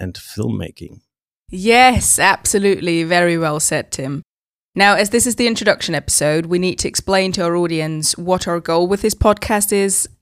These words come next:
Speaker 2: as well, you know, as prior to that, why the heck we decided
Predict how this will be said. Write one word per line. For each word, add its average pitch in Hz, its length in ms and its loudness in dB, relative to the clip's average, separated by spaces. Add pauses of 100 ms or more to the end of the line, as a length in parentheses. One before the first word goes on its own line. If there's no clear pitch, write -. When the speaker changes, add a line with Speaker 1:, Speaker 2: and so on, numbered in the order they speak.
(100)
Speaker 2:
as 170 240 0
well, 175 720 0
you 196 100 -8
know, 165 160 -2
as 156 160 0
prior 165 360 -2
to 175 160 -8
that, 156 300 -2
why 170 460 2
the 151 140 -6
heck - 260 -6
we 151 80 -4
decided 151 540 0